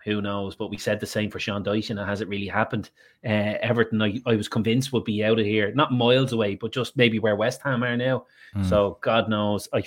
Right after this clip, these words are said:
Speaker 1: I fear for Leicester, and if I had to be under pressure right now,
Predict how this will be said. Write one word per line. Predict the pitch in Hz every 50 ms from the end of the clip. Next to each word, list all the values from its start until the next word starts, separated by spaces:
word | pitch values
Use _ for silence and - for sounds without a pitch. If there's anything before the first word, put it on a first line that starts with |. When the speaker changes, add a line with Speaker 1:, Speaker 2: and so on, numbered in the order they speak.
| - -
Speaker 1:
I | 127 117
fear | - - - 135 123 120 117
for | - 123 113
Leicester, | 110 113 110 110 - 120 110 107 - - - _ - _ _ _ _ -
and | 127 110 107
if | 104 -
I | 113 104 95
had | - - 117 110 104 -
to | - 101
be | - 113 110
under | 107 101 104
pressure | - - - 104 95 - - 101
right | 101 101 101 98
now, | 107 107 101 95 95 95